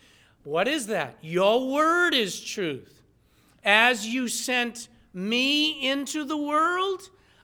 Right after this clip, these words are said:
I also have sent them into the world. For their sakes I sanctify myself, that they themselves also may be sanctified in truth."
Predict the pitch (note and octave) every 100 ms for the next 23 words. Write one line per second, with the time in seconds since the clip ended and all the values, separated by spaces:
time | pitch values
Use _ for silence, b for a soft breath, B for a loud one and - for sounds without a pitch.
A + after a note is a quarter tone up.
0 | _ F#3+ F#3+ G3 G#3+ G#3+ G#3+ A#3+ A#3+ C#4
1 | C4+ A#3 B3+ B3 - D4+ D4+ D4 - b
2 | b B3+ A#3+ D#4+ E4+ E4 C#4 A#3 G3+ F#3+
3 | - F3 F3 E3 E3 C#3+ A#2+ A2 _ b
4 | b b b - F3 C#3+ E3 G3+ G#3+ -
5 | B3 C4+ - A3 G3+ A3 G#3 G#3+ G3+ G3
6 | F3 D#3+ D3+ - A#3 C4 C4+ - B B
7 | - B3 B3 A#3+ A#3 A3+ A#3 A3 G#3 -
8 | G3 G3 G3 G#3+ G3 F3+ F3+ G3+ F#3+ F3+
9 | F#3 - G3+ G#3 A3 A3 B3 C4+